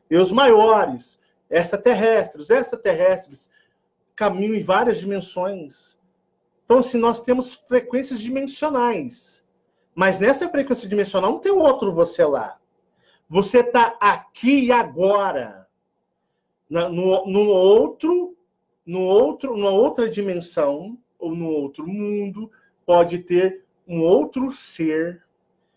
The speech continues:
que seja um outro fragmento do seu eu superior, que o outro fragmento não tem nada com você. Você é o personagem aqui, é o eu maior desta terra.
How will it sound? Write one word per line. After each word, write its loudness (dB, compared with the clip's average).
que -12
seja -4
um -4
outro 0
fragmento -4
do -16
seu -2
eu 2
superior, 4
que -6
o 0
outro 2
fragmento -2
não -10
tem -6
nada 0
com -2
você. -6
Você 4
é 6
o 2
personagem -2
aqui, -8
é 4
o 6
eu 6
maior 2
desta 0
terra. 2